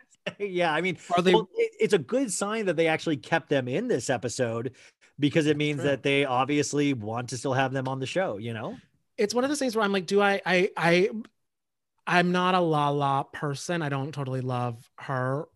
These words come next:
Speaker 1: at all, really. I don't mind Katie, though.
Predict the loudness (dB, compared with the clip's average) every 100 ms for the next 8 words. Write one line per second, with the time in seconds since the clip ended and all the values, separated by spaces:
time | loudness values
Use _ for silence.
0 | _ _ _ -2 -2 0 -2 2 2 0
1 | -6 -4 0 0 -2 0 0 2 2 2
2 | 0 0 0 -2 -6